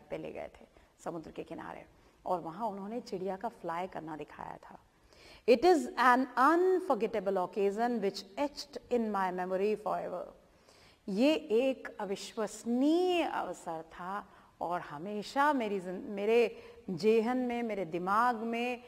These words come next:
मेरे मस्तिष्क में ये चीज़ बनी रही। It helped me to take up the study of science। और इसीलिए मैंने विज्ञान विषय को अपने, अ,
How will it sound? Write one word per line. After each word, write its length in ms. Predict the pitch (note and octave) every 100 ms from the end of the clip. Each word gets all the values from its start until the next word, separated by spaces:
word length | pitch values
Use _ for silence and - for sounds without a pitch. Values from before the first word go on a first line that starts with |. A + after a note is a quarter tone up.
| - - F#3+
मेरे 320 | G3 A3 G#3
मस्तिष्क 680 | F3 F3+ - D#4 D#4 -
में 140 | B3 A3
ये 120 | G#3+
चीज़ 320 | G#3+ G#3 D#3 C#3
बनी 260 | F3 B3+
रही। 460 | A#3+ A3+ B3 B3+ - - - - G3
It 120 | F3+
helped 400 | - G#3 A#3+ F#3
me 240 | G3 F3+
to 60 | E3+
take 220 | F3+ E3 F3
up 60 | -
the 180 | E3+ D#3
study 240 | - - F2
of 100 | -
science। 600 | - E3+ - - - - _ -
और 100 | F3
इसीलिए 420 | E3+ G3+ F3 F3
मैंने 320 | F3+ D#3 E3+
विज्ञान 600 | A3+ F3 - D#3+ D3+ D#3+ D#3
विषय 340 | D#3+ - D#3+
को 320 | D#3 A#3+ C#4 - - - D#3+
अपने, 460 | - F3 F3+ A#3 D4+ - - - _ _ D3
अ, 280 | C#3 C#3+